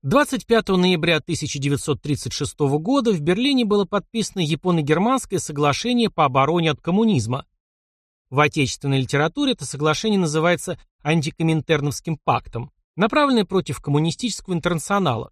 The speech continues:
Коминтерна, международной коммунистической организации, целью которой была мировая революция. Фактически то было соглашение против С С С Р, под эгидой которого находился Коминтерн.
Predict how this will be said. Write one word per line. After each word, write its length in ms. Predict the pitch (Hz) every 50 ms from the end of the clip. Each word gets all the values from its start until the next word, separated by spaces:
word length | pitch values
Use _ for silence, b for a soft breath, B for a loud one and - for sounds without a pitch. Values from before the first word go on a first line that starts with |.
| _ _ -
Коминтерна, 680 | 165 175 220 240 - - 147 123 113 107 123 135 - _ _ _ _ _ _ -
международной 600 | 143 151 147 147 160 160 160 160 160 156 143 139
коммунистической 760 | - - 139 139 143 151 147 - - 147 117 - - - 151 139
организации, 680 | 131 135 139 135 131 117 156 202 220 - - - 123
целью 320 | - - 220 254 254 233
которой 320 | - 202 190 - 190 185 165
была 200 | 156 156 147 135
мировая 420 | 135 135 131 127 123 127 127 127
революция. 640 | 131 127 135 135 120 101 - - - - 127 - - _ _ _ _ _ _ _ _ _ _ _
Фактически 580 | _ - 139 135 - - 185 165 - - - 143
то 160 | - 160 156
было 180 | 143 151 147 139
соглашение 640 | - - 147 135 143 135 127 - - 190 180 156 -
против 360 | - 175 175 - - 131 - -
С 180 | 165 - 190
С 160 | 151 - 226
С 120 | 214 - -
Р, 180 | 151 113 - - _ _ _ _ _ -
под 140 | 151 135 139
эгидой 340 | 139 131 143 147 131 131 120
которого 440 | - 135 127 - - 180 196 185 165
находился 560 | 139 - - 135 123 123 123 113 - - -
Коминтерн. 580 | - 131 139 160 180 - 143 117 107 113 123